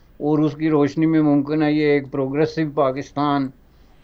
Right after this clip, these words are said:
और कोई ह्यूमन राइट्स और कोई खिते में अमन की बात करें, मुझे उसका ये रिवर्स लगना शुरू हो गया है।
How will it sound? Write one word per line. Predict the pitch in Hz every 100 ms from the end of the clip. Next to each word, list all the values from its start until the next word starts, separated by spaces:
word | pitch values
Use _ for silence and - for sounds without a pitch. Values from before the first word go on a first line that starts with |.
| - 147
और | 143
कोई | 131 143 143
ह्यूमन | 139 131 127 143
राइट्स | 147 147 147 143 127 160
और | 143 139
कोई | 123 143
खिते | 131 143 139 160
में | 156 139
अमन | 135 143 156
की | 147 151
बात | 131 135
करें, | 135 135 139 135 - - - - -
मुझे | 139 175 196
उसका | 170 165 190
ये | 190
रिवर्स | 170 139 156 160
लगना | 165 143 143
शुरू | 127 117
हो | 110 95
गया | 78
है। | 62